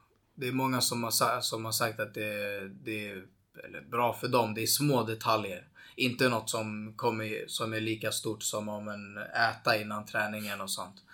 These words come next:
Men, eh, det är massa små detaljer för att uppnå de sista, sista procenten.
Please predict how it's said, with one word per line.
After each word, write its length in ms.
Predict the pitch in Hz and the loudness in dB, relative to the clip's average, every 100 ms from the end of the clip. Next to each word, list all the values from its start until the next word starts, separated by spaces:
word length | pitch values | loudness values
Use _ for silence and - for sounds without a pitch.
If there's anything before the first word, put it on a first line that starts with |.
| - - - | -18 -16 -4
Men, 360 | 117 110 107 | 0 2 2
eh, 180 | 107 104 | -2 -2
det 80 | 110 | 2
är 240 | 113 113 | 2 2
massa 300 | 113 117 120 | 2 2 2
små 280 | 110 139 120 | 4 4 4
detaljer 500 | 110 104 120 110 104 | 2 4 4 4 0
för 340 | 98 104 101 104 | -4 -4 -4 -4
att 100 | 120 | -6
uppnå 400 | - 120 113 104 | -6 -2 0 0
de 220 | 101 101 | 0 -4
sista, 600 | - 110 - 107 98 95 - - - | -2 0 0 2 0 -2 -14 -12 -2
sista 380 | 127 110 110 | 0 2 0
procenten. 580 | 104 110 - 107 101 107 | -2 -2 -2 -2 -4 -18